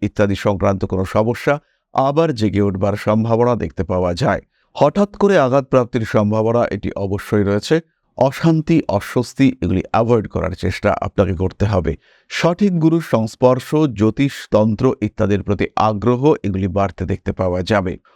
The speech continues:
পুরনো কোনো সমস্যা আবার জেগে উঠতে পারে, হাঁটুর যন্ত্রণায় কষ্টপ্রাপ্ত হতে পারেন, মারাত্মকভাবে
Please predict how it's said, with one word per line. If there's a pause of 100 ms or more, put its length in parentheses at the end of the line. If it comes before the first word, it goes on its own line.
(140)
পুরনো
কোনো
সমস্যা
আবার
জেগে
উঠতে
পারে,
হাঁটুর
যন্ত্রণায়
কষ্টপ্রাপ্ত
হতে
পারেন, (340)
মারাত্মকভাবে